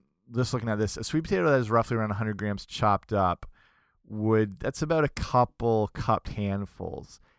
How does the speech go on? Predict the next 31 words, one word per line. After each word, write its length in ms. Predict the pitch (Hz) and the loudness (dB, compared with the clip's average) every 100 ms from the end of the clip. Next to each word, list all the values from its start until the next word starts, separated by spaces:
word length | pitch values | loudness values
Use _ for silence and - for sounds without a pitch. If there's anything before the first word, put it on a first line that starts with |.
| _ - | _ -6
And 380 | 113 113 110 107 | -2 0 -2 -4
in 260 | 123 135 147 | -4 -4 0
that, 380 | 120 104 107 - | 2 4 2 0
you're 240 | 113 113 | 2 2
gonna 220 | 110 110 | 0 -4
get 420 | 107 104 104 101 - - | -6 -2 0 0 -4 -10
around 640 | 107 110 104 101 95 110 - | -6 -2 -2 0 -2 -4 -4
a 60 | |
hundred 260 | 90 110 113 | -4 -4 -4
twelve 280 | - 104 - | -2 -4 -2
calories. 600 | - 95 95 92 104 104 | -2 0 0 0 -4 -8
You 60 | - | -8
can 100 | 101 | -6
get 180 | 101 - | -6 -8
two 260 | - 127 | -6 -4
grams 280 | 113 117 104 | -2 -4 -6
of 80 | 90 | -8
protein, 680 | - 98 95 - 90 92 98 _ _ _ _ _ - | -4 -2 -2 -6 -6 -8 -10 _ _ _ _ _ -2
zero 140 | 135 | 0
grams 240 | 143 135 117 | 0 -2 -4
of 80 | |
fat, 420 | - - 101 95 - | -6 0 2 2 0
twenty-six 680 | - - 123 135 139 123 - | -10 -10 -6 -6 -6 -8 -8
grams 360 | - 107 104 95 | -6 -4 -4 -6
of 60 | |
carbohydrates, 840 | - 98 95 90 95 90 90 90 - | -8 -4 -2 0 -2 -2 -4 -8 -10
and 140 | 98 | -12
four 420 | - _ 110 113 110 | -12 _ -2 0 2
grams 600 | 101 98 92 92 85 - | 0 -2 -2 -6 -12 -12
of 100 | 95 | -12
fiber 560 | - 113 107 92 - | -6 0 0 0 -6